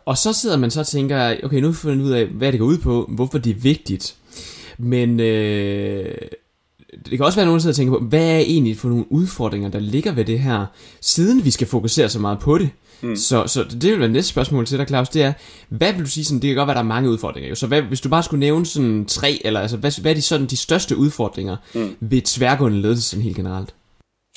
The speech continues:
Speaker 2: Jamen, nu siger du selv tre, og det er faktisk, det er faktisk meget, det er meget,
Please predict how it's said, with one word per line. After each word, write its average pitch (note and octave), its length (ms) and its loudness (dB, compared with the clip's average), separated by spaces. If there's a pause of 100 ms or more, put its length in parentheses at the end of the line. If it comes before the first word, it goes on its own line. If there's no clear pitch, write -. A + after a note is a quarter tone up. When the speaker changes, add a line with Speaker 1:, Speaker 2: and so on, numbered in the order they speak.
(280)
Speaker 2:
Jamen, A#2+ 120 -4
nu D3 60 4
siger D3+ 180 4
du A#2 60 -2
selv D#3 240 0
tre, D3 400 0
og A2 260 2
det A2+ 80 2
er G#2+ 40 0
faktisk, B2+ 460 0
det B2+ 60 -2
er A2+ 40 -8
faktisk B2+ 200 2
meget, B2+ 480 2
det B2+ 100 -6
er B2 40 0
meget, C3 200 2